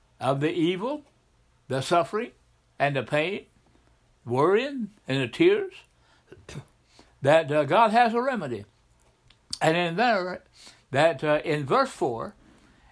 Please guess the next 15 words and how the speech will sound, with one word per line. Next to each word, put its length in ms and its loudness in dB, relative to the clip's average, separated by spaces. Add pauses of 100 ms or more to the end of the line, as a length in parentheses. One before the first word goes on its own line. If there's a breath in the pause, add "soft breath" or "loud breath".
(160 soft breath)
it 160 0
says 280 2
that 200 2
God 480 4
has 220 0
great 460 0
love, 520 -2 (1300)
and, 320 4
uh, 140 -2
God, 580 2
uh, 220 -2
has, 880 -4 (760 soft breath)
uh, 460 -2
a 180 -2
remedy. 760 -2